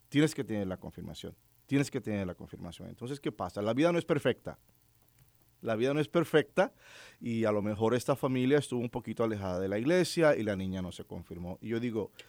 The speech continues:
fíjate, pero los quince años, ¿no? Esa celebración podría ser como que un recordatorio para ella, para decirle, "Mira, estás en tu jornada", ¿ves? Eh,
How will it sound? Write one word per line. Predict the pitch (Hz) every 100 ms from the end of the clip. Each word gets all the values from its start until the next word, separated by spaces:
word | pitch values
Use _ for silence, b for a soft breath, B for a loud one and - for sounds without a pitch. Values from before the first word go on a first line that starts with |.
| B B _
fíjate, | 170 175 180 120
pero | - 110 98 - b
los | - -
quince | - 156 196 247
años, | 254 285 160 101 127 190 - - -
¿no? | 127 277 _ _ -
Esa | 131 185
celebración | - 185 185 185 - 202 156
podría | - 117 110 135 233
ser | - 185 175
como | 151 131 117
que | 123
un | 120 151
recordatorio | 180 175 139 117 - 165 208 113 - _ _ _ _ _ _
para | - 113 127
ella, | 220 120 B B -
para | 120 113
decirle, | 113 - 143 120
"Mira, | 160 156 B -
estás | 104 - 110 143
en | 131
tu | 131
jornada", | 117 104 107 139 135 92
¿ves? | 95 - - -
Eh, | -